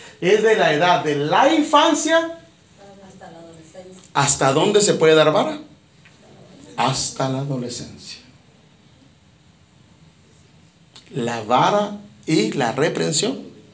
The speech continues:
Speaker 1: son hasta la adolescencia.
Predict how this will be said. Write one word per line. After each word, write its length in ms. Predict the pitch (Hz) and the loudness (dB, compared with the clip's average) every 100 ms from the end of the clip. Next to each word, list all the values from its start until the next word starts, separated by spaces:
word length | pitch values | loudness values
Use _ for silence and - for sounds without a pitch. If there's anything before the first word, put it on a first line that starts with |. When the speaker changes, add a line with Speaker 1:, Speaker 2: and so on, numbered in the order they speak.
| - - | -20 -16
Speaker 1:
son 320 | - 123 135 131 | -8 -4 -4 -4
hasta 480 | 120 113 - - 139 | -6 -4 -4 -4 -2
la 260 | 151 156 156 - - - | 0 -2 -6 -14 -20 -16
adolescencia. 760 | 107 101 107 - 101 87 - | -12 -10 -10 -10 -12 -12 -14